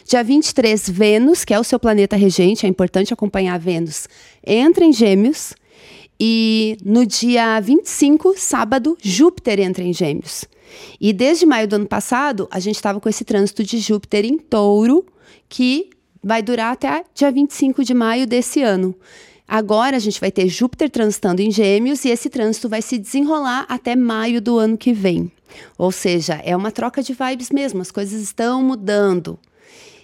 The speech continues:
E eu falei muito sobre Júpiter em Touro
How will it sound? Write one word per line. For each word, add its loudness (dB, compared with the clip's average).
E -2
eu -4
falei -2
muito 4
sobre -2
Júpiter -4
em 0
Touro 2